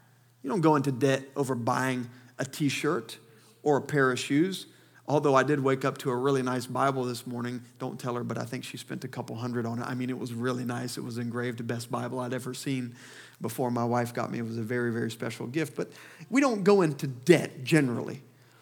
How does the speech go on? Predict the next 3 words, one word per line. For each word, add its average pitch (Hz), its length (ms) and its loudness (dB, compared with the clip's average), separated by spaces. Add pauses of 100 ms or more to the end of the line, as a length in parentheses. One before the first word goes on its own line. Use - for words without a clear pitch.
(460)
over 120 540 4 (680)
Father's 127 540 -2
Day. - 320 -10